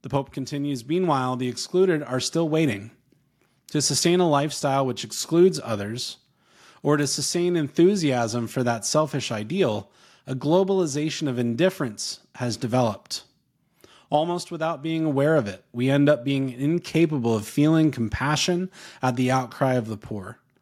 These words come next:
weeping for other people's pain, and feeling a need to help them,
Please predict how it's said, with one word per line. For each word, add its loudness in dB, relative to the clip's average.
weeping 2
for -2
other 2
people's -6
pain, 0
and 0
feeling 2
a 0
need -2
to -2
help -2
them, -16